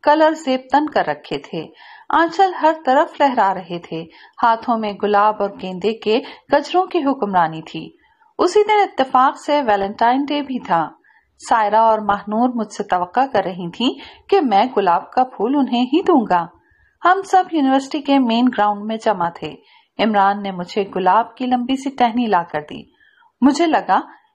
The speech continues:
कि अब मुश्किल हो जाएगी। इमरान खबीस है, बिल्कुल ही। अब मैं महानूर को फूल दूं या सायरा को? और सरमत बदतमीज, अब हंसी से लोटपोट हो रहा था।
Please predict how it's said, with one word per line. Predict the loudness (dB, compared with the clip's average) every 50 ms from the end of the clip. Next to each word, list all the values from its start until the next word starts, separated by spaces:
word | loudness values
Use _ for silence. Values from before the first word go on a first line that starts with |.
| _ _ 2
कि | 4
अब | 4 4 2 2
मुश्किल | 0 -2 -2 -4 -2 -2 -2 0
हो | 0 -2 0
जाएगी। | 0 2 0 0 0 -4 -8 -10 -10 -12 _ _ _ _ _ _ _ 0
इमरान | 2 4 4 4 4 4 2 0 0
खबीस | -2 -4 -2 -2 -2 -2 -2 -4 -4 -4
है, | -4 -4 -4 -6 -10 -12 -2
बिल्कुल | 2 2 2 2 2 0 0 0
ही। | 0 -2 -6 -8 -10 -12 _ _ _ _ _ _ _ _ -2
अब | -2 -2 -2 2
मैं | 2 4 4
महानूर | 4 2 0 0 0 0 2 2 2 2 2 0
को | -4 -4 -2
फूल | -2 -2 -2 -2
दूं | 0 0 0 2
या | 2 2 2
सायरा | 2 0 0 0 2 4 2 0
को? | 2 0 -2 -2 -2 -6 -12 _ _
और | -2 -2 -2
सरमत | -4 -4 -4 -4 -2 0 -2 -2
बदतमीज, | 0 -2 -2 0 0 -2 -2 -2 -4 -8 -10 -14 -20 _ _ _ -20 _ _ _ 0
अब | 0 0 0 0
हंसी | 0 0 0 2 2 2 2
से | 2 2 2 2 2
लोटपोट | 2 2 0 0 0 -4 -2 0 0 0 0 0 -2
हो | -2
रहा | -2 -2 -2 -2 -2 -4
था। | -2 -2 -2 -2 -2 -2